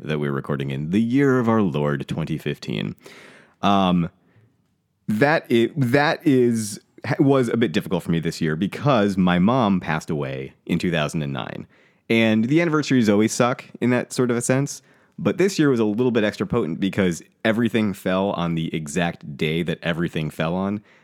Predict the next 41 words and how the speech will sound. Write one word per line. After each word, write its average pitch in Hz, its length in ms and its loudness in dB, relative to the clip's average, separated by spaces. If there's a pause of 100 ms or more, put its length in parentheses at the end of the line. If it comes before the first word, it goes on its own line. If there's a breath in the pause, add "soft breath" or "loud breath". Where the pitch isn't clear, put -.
And 143 80 -2
as 135 120 -2
much 151 240 0
as, 110 280 -2 (320)
I 120 80 4
mean, 110 220 2
for 117 180 2
those 95 220 2
of 90 60 0
you 92 100 4
who've 87 160 2
also 92 460 2
encountered 80 420 -2
tragedy, 80 380 0
I - 20 0
don't 90 80 2
know 90 80 4
if - 140 -2
you 92 80 0
try 92 240 -2
to 92 160 -4
not 80 400 0
remember 90 720 0 (100)
those 117 320 0
certain 127 240 0
dates. 120 300 -2 (340 loud breath)
It's 98 180 2
really 80 360 0
hard, 78 320 0
especially 113 280 0
when 104 60 2
you're 101 100 2
like, 95 300 2
"I'm 135 260 4
not 85 240 2
going 101 220 4
to 156 100 0
remember 180 380 4
this 98 180 2
specific 85 520 -2
day." 69 320 -2